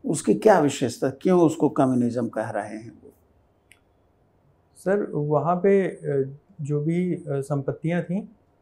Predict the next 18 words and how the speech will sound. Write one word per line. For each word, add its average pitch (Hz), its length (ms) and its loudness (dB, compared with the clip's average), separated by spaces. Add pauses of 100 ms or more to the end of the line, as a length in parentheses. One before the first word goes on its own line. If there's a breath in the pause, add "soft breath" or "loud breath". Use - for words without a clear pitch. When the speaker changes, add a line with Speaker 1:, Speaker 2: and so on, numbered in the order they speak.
(300)
Speaker 2:
वो 160 240 -2
सर 175 160 2
किसी 165 320 0
एक 156 240 -2
के 170 80 -2
पास 156 300 2
केंद्रित 147 400 0
नहीं 131 160 -2
थीं। 120 200 -10 (480)
वहाँ 127 180 -2
पे 147 140 0
लोगों 147 280 0
के 151 60 -18
पास 147 340 2
जो, 135 320 -2
अ, - 260 -16
सर, 135 380 -6
अ, 127 100 -12